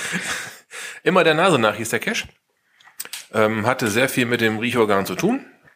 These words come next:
Ähm, ja, ähm,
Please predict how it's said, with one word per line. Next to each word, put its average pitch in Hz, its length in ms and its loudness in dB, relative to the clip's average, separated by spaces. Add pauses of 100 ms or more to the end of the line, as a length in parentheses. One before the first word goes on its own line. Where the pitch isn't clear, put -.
(1000)
Ähm, 87 1800 -2
ja, 110 600 -4 (400)
ähm, 95 640 2